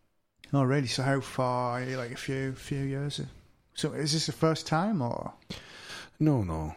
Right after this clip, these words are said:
Speaker 2: no, but I did it ag-, I've done it this weekend.
Speaker 1: When, when you do it, what does she,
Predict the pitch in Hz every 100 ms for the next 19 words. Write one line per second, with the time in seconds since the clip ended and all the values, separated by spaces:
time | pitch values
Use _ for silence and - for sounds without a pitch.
0 | - - 101 92 92 101 98 104 104 -
1 | 92 - 95 117 104 90 104 - 98 92
2 | 92 82 82 - - - - - 139 135
3 | 151 143 127 170 156 143 135 127 -